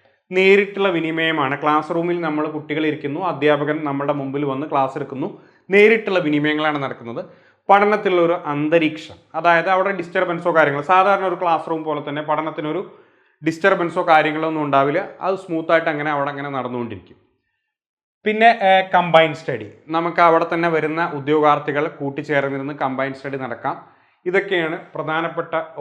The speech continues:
ഓഫ്‌ലൈൻ ക്ലാസ്സുകളെ സംബന്ധിച്ചുള്ള ഒരു അഡ്വാൻറ്റേജ് എന്ന് പറയുന്നത്. ഇന്നന്ന സമയത്തൊക്കെയാണ് ക്ലാസ്,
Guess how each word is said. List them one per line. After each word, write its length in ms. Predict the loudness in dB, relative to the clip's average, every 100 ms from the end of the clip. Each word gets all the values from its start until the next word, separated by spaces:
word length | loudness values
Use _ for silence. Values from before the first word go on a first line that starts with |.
| -4
ഓഫ്‌ലൈൻ 400 | -4 -4 -4 -4 -4
ക്ലാസ്സുകളെ 460 | -4 -4 -8 -8 -6
സംബന്ധിച്ചുള്ള 560 | -8 -8 -10 -10 -8 -6
ഒരു 120 | -8 -10
അഡ്വാൻറ്റേജ് 600 | -12 -6 -4 -4 -4 -4 -4
എന്ന് 100 | 0
പറയുന്നത്. 340 | 0 0 -10 -20 _ _ _ _ _ _ _ _ -4
ഇന്നന്ന 340 | 2 4 2
സമയത്തൊക്കെയാണ് 720 | 4 2 4 0 0 0 0 4
ക്ലാസ്, 300 | 2 2